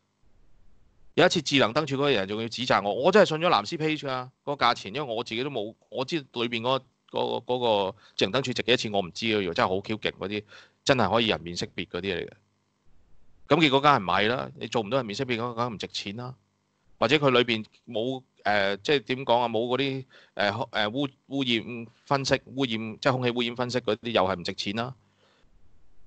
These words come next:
即係其實一係就人面識別，人面識別冇呢，嗰個污染識別呢都係值錢嘅，我同你講。所以我先講貴咗個價錢啫。喂，但係，但係，我哋呢啲嘢炒車，人人都炒嘅喎。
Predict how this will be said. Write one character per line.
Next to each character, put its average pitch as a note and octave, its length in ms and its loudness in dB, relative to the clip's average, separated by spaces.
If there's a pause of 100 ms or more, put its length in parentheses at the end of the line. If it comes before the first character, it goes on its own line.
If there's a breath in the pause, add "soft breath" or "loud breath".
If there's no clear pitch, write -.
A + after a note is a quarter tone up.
(380)
即 D#3+ 100 6
係 C3 80 6
其 A#2+ 160 0
實 A2+ 80 4
一 B2+ 60 4
係 D3+ 100 6
就 A#2 100 4
人 F#2+ 140 2
面 G2+ 120 -4
識 C#3 120 -2
別， A2 100 -2
人 G2 100 0
面 A#2 80 0
識 D#3+ 80 2
別 D3+ 100 4
冇 A2 200 6
呢， C3+ 140 8
嗰 C3 180 0
個 C3 60 0
污 C3 220 -2
染 A2 180 -2
識 C3 100 -2
別 G2+ 180 -2
呢 A2 120 2
都 A#2+ 140 -4
係 G2 120 0
值 F#2 120 -6
錢 F2+ 240 -6
嘅， F2+ 220 -6 (420)
我 G2+ 80 -2
同 F#2 120 0
你 F2+ 60 -2
講。 F#2 240 0 (1040)
所 D#3+ 140 6
以 C#3+ 40 6
我 B2+ 80 8
先 C#3+ 160 4
講 A#2 220 4
貴 A2 180 6
咗 A#2 160 4
個 G#2 80 0
價 G2+ 80 2
錢 F2+ 200 -14
啫。 F2+ 160 -12 (560)
喂， G3 100 2
但 D#3+ 220 8
係， D3 120 -8
但 D#3+ 240 8
係， D3 360 0 (1300)
我 C3+ 120 -6
哋 D3+ 100 0
呢 D#3+ 80 -2
啲 E3 140 -2
嘢 B2+ 40 0
炒 A2+ 180 -2
車， C3 100 -8 (1000)
人 F2+ 120 -8
人 F2 120 -12
都 C3 80 -8
炒 G2 260 -6
嘅 G#2 40 -14
喎。 G#2 200 -16